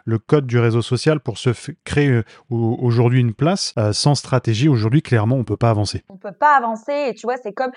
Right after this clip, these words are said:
Speaker 2: si tu prends ta bagnole, que tu roules, mais que tu connais pas la destination, bah, tu vas rouler, euh, tu peux rouler longtemps sans jamais arriver à destination parce qu'en fait, tu sais même pas quelle est la destination. Donc vraiment, les objectifs, c'est ta destination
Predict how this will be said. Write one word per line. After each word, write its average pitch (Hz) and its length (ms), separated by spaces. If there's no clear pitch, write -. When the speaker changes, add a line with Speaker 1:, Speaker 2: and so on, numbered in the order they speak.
Speaker 2:
si - 140
tu 233 140
prends 359 240
ta 330 120
bagnole, 262 560
que - 80
tu 254 200
roules, 277 380
mais 214 100
que 220 80
tu 226 140
connais 226 260
pas 311 200
la 262 120
destination, 214 540
bah, 185 80
tu 202 160
vas 208 120
rouler, 240 460
euh, 175 420
tu - 140
peux 185 120
rouler 180 260
longtemps 208 480
sans 214 120
jamais 214 360
arriver 208 460
à 208 100
destination 190 600
parce 247 140
qu'en 185 120
fait, 262 140
tu 208 140
sais 202 160
même 196 220
pas 262 140
quelle 233 200
est 185 60
la 170 100
destination. 180 640
Donc 190 180
vraiment, 226 440
les 190 180
objectifs, 220 580
c'est 214 120
ta 180 120
destination 190 720